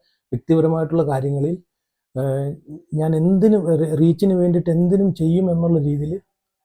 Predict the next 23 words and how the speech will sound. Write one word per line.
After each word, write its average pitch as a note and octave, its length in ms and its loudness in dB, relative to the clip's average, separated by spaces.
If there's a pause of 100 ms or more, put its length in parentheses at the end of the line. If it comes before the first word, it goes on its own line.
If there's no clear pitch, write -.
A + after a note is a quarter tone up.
(240)
ഞാൻ C#3 100 -4 (140)
വീഡിയോ C#3+ 240 0 (240)
ചെയ്തിട്ടില്ല. C#3 500 0 (680)
അത് C3 160 0
അരുണിനും F3 460 0
മനസ്സിലായി D#3+ 420 -2 (100)
കാണും F3 280 0 (280)
എന്ന് D#3+ 140 0 (280)
വിചാരിക്കുന്നു. D3+ 520 -2 (140)
എനിക്ക് D#3+ 260 -2 (420)
വിശ്വാസമുണ്ട്, F3+ 580 2 (120)
ഞാൻ E3+ 100 0 (180)
അരുണിനെ E3 400 0
ഹർട്ട് D3+ 260 -2
ചെയ്തിട്ടുള്ള F3 640 2 (100)
രീതിയിൽ D#3+ 260 2 (120)
വീഡിയോ D#3 220 4 (100)
ചെയ്തിട്ടില്ല D3 440 0 (100)
എന്ന് D#3 140 -6 (480)
എനിക്ക് C#3+ 280 0
നല്ല D3 220 -2
രീതിയിൽ E3 220 2 (120)
വിശ്വാസമുണ്ട്. D#3+ 580 -4